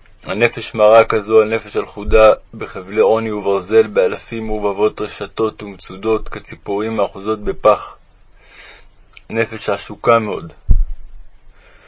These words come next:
מלא רחמים, מלא רחמים, רואה בעלבון עלובים, הביטה נא וראה דמעת העשוקים הצועקים ובוכים ונאנקים ונאנחים.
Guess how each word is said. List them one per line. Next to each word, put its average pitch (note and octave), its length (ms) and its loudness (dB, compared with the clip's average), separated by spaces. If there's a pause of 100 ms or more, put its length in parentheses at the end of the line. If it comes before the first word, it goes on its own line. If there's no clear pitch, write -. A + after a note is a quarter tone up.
(380)
מלא G#2 240 2
רחמים, A#2 500 2
מלא A2 180 2
רחמים, A2+ 480 0
רואה A2 180 4
בעלבון A2+ 540 0
עלובים, G#2+ 520 -4 (320)
הביטה A#2 480 -6
נא A#2 120 -4
וראה A2 360 2
דמעת G#2+ 420 0
העשוקים A2 460 -2
הצועקים A2 580 -4
ובוכים A2 480 -8
ונאנקים G#2 600 -8
ונאנחים. G2+ 640 -6